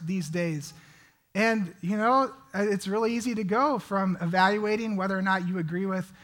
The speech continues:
her behavior or you disagree with her lifestyle to judging and condemning. And you see that all over the blogospheres and the Twitter universe and Facebook. Judging others is everywhere. Even though it's a problem that we all hate, it's a problem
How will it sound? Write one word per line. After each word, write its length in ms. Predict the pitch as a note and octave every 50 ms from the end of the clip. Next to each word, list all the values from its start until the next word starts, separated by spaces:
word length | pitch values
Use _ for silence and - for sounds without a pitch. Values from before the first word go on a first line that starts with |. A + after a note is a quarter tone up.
| - -
her 140 | - G#3 G3+
behavior 680 | F#3 F3 D#3+ B2+ F#3+ G3+ A3 G#3+ A#3+ B3 B3+ C#4 C#4+ - - _ _ _ _ _ _ _ -
or 80 | F3
you 140 | F#3 F#3+ F3+
disagree 420 | D#3+ G3 G3+ - G#3+ F#3+ F#3+ G#3 G3+
with 120 | G3 -
her 120 | F#3 F#3
lifestyle 800 | F3 F3+ F#3 G3 G3 - - - G3 G#3 A3 A3+ A#3 A#3+ A#3 G#3+ - - -
to 200 | - G#3 G#3 F#3+
judging 500 | D#3+ E3 F#3+ G3+ G3 G3 G3+ G3 F#3+ F3+
and 140 | F3 F3+ -
condemning. 460 | F3+ F3 E3+ G3+ A3 A3+ G3 E3+ D#3+
And 100 | E3 F3
you 60 | F#3
see 180 | - - C#4+ C#4
that 220 | B3 A3+ G3 F#3 - -
all 340 | A3 A#3+ B3 B3 B3 A3+
over 340 | G#3 G#3+ A3+ G#3+ G#3 G3+ F#3+
the 120 | E3+ E3+ D#3+
blogospheres 960 | D#3+ F#3 G#3 G#3 G#3 G#3 F#3+ - - - - G3 F#3 F3+ F3 E3+ E3 D3 E3
and 160 | E3 D#3 D3 - - - - - - - -
the 80 | F3+ E3+
Twitter 360 | - - A#3 A3+ A3 G#3+ G3
universe 600 | G3 G3 G#3 G#3 F#3+ F3 F#3 F3+ F3+ E3+ - -
and 220 | F#3 E3+ E3+ D#3+
Facebook. 520 | - - F#3 F3+ E3+ - - F3 D#3+ D#3 - - - - - - - - _ _
Judging 420 | D#3+ G3 A3 A#3+ A#3 C4 B3+ A#3+ A3
others 460 | F#3 G#3 G#3+ G#3+ G#3 G3+ G3+ - - -
is 200 | F#3 G3+ G3 F3
everywhere. 440 | F#3 F#3+ G#3+ A#3 A3 G3+ E3+ D#3+ D#3
Even 240 | E3 G3 A#3 B3 B3
though 140 | B3+ B3 A#3+
it's 100 | - A#3+
a 60 | G3+
problem 580 | - A#3 A3 A3+ A#3+ A#3+ B3 B3 A#3+ B3 - - - - - - _
that 100 | G#3 G#3
we 160 | G#3 A3+ A3
all 160 | A3 A3+ A3+ G3+
hate, 340 | D3 F#3 C4+ D#4 C#4+ G#3+ - - - - _ _ _ _
it's 100 | - -
a 40 | F3+
problem 580 | - A3 A#3 A#3+ A#3 A#3+ A#3 A3 G3 E3+ D3+